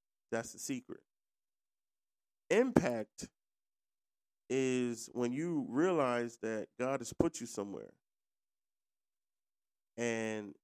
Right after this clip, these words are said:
he's equipped you, he's immobilized you, and he says, "Where you are, um,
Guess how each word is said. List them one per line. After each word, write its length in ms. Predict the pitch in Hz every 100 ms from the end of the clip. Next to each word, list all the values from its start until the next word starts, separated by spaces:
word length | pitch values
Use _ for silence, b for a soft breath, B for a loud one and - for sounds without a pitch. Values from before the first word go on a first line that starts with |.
| _
he's 180 | 113 104
equipped 360 | - 139 - 143
you, 260 | 147 151 -
he's 160 | 110 110
immobilized 720 | 107 123 131 123 123 123 120
you, 260 | 123 123 - _ _ _ _ -
and 480 | 110 107 104 98 98
he 120 | 120
says, 420 | 110 113 113 107 - _
"Where 220 | 107 110
you 260 | 113 147 -
are, 440 | 135 147 156 180 _ _ _ _ _ _ _ _ _ _ _ -
um, 460 | 113 113 110 104